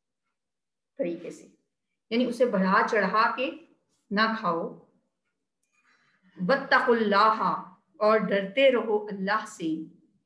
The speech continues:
लअल्लकुम, ताकि तुम, तुफ्लिहून, कामयाब हो सको, निजात पा सको। अफलाह युफ्लिहू, इफ्लाह का मतलब होता है कामयाब हो जाना, निजात पाना। वत्तकुल,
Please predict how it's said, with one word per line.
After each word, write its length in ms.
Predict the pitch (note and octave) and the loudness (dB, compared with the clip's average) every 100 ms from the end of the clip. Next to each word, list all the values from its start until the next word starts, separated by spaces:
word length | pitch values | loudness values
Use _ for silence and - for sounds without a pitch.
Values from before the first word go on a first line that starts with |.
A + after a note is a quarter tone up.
| _ _ _ F#3+ | _ _ _ -2
लअल्लकुम, 960 | F#3+ - A3 C4 A#3+ G#3+ F3+ F3+ F#3 G#3+ - _ _ | 0 2 0 2 0 -2 -4 -4 -4 -4 -16 _ _
ताकि 360 | G#3 A#3+ B3 A3+ | 2 2 2 -2
तुम, 380 | G3+ F#3 F3+ F3+ | -2 -6 -6 -8
तुफ्लिहून, 1160 | - _ - G3+ - G3+ F#3+ G3+ A#3+ D4 D4+ - _ _ _ _ _ _ | -16 _ -10 -10 -8 -8 -8 -6 -4 -4 -4 -8 _ _ _ _ _ _
कामयाब 500 | F#3 F#3 F#3 F3 F3+ F#3 | -4 -2 -2 -4 -6 -12
हो 80 | |
सको, 400 | F3+ F3+ - A#3 | -10 -10 -10 -8
निजात 280 | F#3+ F3 D#3+ - | -6 -6 -6 -8
पा 100 | - | -16
सको। 500 | - - _ C4 - _ _ | -20 -20 _ -18 -18 _ _
अफलाह 520 | F#3+ - G3+ F#3 F#3+ | -10 -8 -6 -4 -6
युफ्लिहू, 440 | G#3 G#3 G#3 G3+ C4 | -8 -10 -12 -12 -12
इफ्लाह 380 | A3 - G3+ F#3+ | -14 -12 -8 -8
का 280 | F#3+ G#3+ | -8 -10
मतलब 320 | F#3+ F#3 F#3+ G3 | -12 -12 -16 -18
होता 200 | G3 C4 | -14 -14
है 200 | D#4+ _ _ _ _ _ _ _ _ _ | -14 _ _ _ _ _ _ _ _ _
कामयाब 500 | G#3+ G3+ G#3 G#3 G3+ | -2 -2 0 0 0
हो 80 | F#3 | -4
जाना, 320 | F3+ G3 G3+ | -6 -6 -6
निजात 460 | G#3 F#3+ G3 F3+ - | -8 -6 -4 -4 -6
पाना। 300 | D#3+ D#3+ - _ _ _ _ _ _ _ _ _ _ _ _ G#3+ | -14 -16 -20 _ _ _ _ _ _ _ _ _ _ _ _ 2
वत्तकुल, 760 | C#4+ C#4+ D#4+ D#4 D#4+ D#4+ D#4 | 2 4 0 2 2 2 0